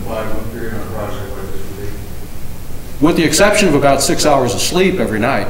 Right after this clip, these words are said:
Speaker 2: it's fu-, oh, it's full time. Oh yeah, yeah. I mean, it's, they, I, they literally meet me at six thirty in the morning, and they better be ready to work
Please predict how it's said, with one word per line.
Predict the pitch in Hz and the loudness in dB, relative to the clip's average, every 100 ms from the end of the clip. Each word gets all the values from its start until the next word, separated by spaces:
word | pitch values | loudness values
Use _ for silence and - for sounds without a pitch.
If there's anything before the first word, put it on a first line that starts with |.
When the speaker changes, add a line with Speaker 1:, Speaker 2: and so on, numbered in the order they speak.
| - | 0
Speaker 2:
it's | 151 - | 0 0
fu-, | - 151 | -4 -2
oh, | 143 | 0
it's | 143 175 - | 0 0 0
full | 135 | -2
time. | - 131 143 - - 120 | -2 -4 -4 -4 -4 0
Oh | 139 | 0
yeah, | - - - - - | 0 0 -2 -2 -4
yeah. | - 87 76 | -2 0 2
I | 143 | 4
mean, | 139 | 4
it's, | 131 - - - | 2 0 -2 0
they, | 165 165 | 2 4
I, | 170 | 4
they | 170 147 - | 4 4 4
literally | 220 208 151 143 | 6 6 4 2
meet | 165 - | 2 2
me | - 147 | 2 2
at | - | 2
six | - - | 0 0
thirty | 180 165 147 | 2 4 4
in | 147 | 4
the | 147 | 2
morning, | 131 107 113 - - - - - - - - - | 2 2 0 -2 -6 -6 -6 -4 -4 -4 -4 -4
and | 127 131 | 0 0
they | |
better | 135 156 165 | 4 4 4
be | 156 | 6
ready | 147 139 139 | 6 6 4
to | 131 | 4
work | 120 110 147 | 4 4 0